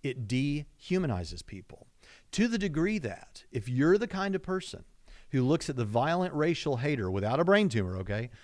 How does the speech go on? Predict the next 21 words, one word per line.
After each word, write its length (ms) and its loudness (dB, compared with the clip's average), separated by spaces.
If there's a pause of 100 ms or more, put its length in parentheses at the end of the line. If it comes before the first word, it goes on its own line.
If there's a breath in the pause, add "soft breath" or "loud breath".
(300 loud breath)
uh, 180 2
the 140 -4
violent 400 4
racial 340 2
hater 400 -2 (220)
who 140 0
does 340 2
some 240 0
violent 460 0
act 480 -6 (920)
because 480 4
they're 160 8
racist, 600 0 (100)
that 160 -8
does 240 4
this 240 -2
act, 400 -8 (420 soft breath)
and 220 0
you 260 0
say, 460 2 (200)
and, 160 -6